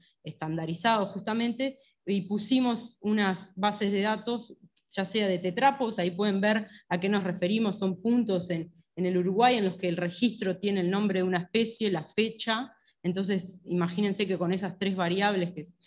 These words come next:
especie, fecha y localización, se pueden hacer un montón de cosas, que luego les voy a contar más. Y bueno, logramos poner a disposición las primeras dos bases de datos abiertas para el país,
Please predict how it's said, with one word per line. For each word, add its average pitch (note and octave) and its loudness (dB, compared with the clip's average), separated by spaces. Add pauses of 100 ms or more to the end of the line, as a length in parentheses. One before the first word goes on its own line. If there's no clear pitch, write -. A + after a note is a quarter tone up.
(160)
especie, F#3 -2
fecha F3 -2
y D3+ -6
localización, D#3 -6
se F3 -4
pueden F3+ -2
hacer F3+ -2
un F#3 -2
montón F3 -2
de E3+ -4
cosas, G#3+ -4 (340)
que D#3 -4
luego F3 2
les E3+ 0
voy E3+ 2
a F3 -2
contar F3 -2
más. B3 -4 (300)
Y G#3 -2
bueno, B3 4
logramos B3+ 4
poner A#3+ 4
a C4 6
disposición A3+ 0
las A#3+ 0
primeras G#3 0
dos G#3 -2
bases G#3+ -2
de F#3 0
datos F#3+ -2
abiertas F3 -2
para D3+ -8
el C#3+ -12
país, C#3+ -10